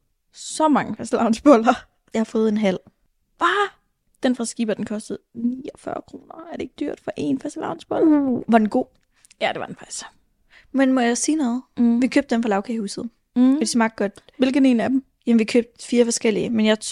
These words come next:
Speaker 2: fik så den med rabarber og hvid chokolade.
Speaker 1: Jamen, altså, så de ny-, de, dem med flødeskum og butterdej?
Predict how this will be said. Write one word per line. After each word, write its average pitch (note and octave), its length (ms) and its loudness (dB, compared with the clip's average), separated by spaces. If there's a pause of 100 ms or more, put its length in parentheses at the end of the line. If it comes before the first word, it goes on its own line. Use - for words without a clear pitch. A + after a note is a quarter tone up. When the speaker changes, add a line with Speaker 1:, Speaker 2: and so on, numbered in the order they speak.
Speaker 2:
fik A3 120 -6
så - 140 -2
den G3+ 180 -2
med F#3+ 140 -6
rabarber G#3 400 -2
og - 160 -8
hvid - 140 -8
chokolade. B3+ 440 -8
Speaker 1:
Jamen, B3 140 4
altså, B3 220 0
så B3+ 100 2
de A#3 240 0
ny-, A#3 220 2 (220)
de, A3+ 280 -2 (360)
dem A#3 80 4
med A#3 200 4
flødeskum A#3 520 0
og - 100 -6
butterdej? A3 420 -4